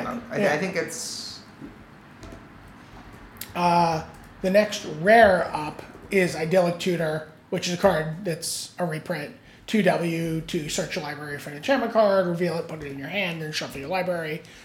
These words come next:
Speaker 1: Sweet reprint. Uh,
Speaker 2: Yeah, I spent a lot of time on this one, like, thinking about it,
Speaker 1: Yeah.
Speaker 2: building for it, 'cause there's some obvious things you can do with it, but it's also just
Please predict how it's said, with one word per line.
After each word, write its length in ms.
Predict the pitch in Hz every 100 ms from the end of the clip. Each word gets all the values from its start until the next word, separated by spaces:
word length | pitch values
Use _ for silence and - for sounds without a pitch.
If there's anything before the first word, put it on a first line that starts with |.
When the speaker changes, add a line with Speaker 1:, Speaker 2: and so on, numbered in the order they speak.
| -
Speaker 1:
Sweet 300 | - 262 -
reprint. 560 | 180 180 190 165 160 - - - - - -
Uh, 580 | 170 165 160 156 147 151 - - - -
Speaker 2:
Yeah, 120 | 214
I 40 |
spent 180 | 262 392
a 40 |
lot 120 | 302 254
of 60 |
time 180 | 208 202
on 100 | 139
this 160 | 123 -
one, 260 | 120 110 101 -
like, 220 | - 151 147
thinking 200 | 180 165
about 280 | 151 147 143
it, 300 | 143 139 - -
Speaker 1:
Yeah. 300 | 202 190 214 -
Speaker 2:
building 260 | 185 180 170
for 260 | 175 165
it, 160 | 165 - - - -
'cause 100 | 226
there's 100 | 226
some 160 | 247
obvious 340 | - 254 294 269
things 180 | 254 226
you 60 |
can 140 | 233 226
do 100 | 320
with 200 | 214 190
it, 280 | 175 - - - _ _
but 100 | 254
it's 100 | 269
also 340 | 311 359 381 403
just 260 | 302 -